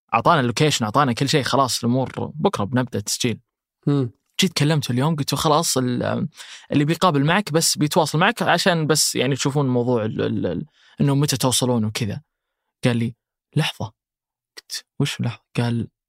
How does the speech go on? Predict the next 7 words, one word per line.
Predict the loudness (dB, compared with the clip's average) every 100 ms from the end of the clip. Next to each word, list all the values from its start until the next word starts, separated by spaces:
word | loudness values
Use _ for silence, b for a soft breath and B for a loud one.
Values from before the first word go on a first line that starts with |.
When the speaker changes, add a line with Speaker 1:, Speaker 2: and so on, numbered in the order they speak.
| -4
Speaker 1:
"أنت | -2 -2
قصدك | -2 -2 -4 -10 _ _ -6
الفنان؟" | -2 0 2 2 0 -2
لا. | -2 -2 -6
قلت: | -16 -12 -12 -10 -2
"إيه." | 0 0 -6 _ _ _ _ _ -2
قال: | -2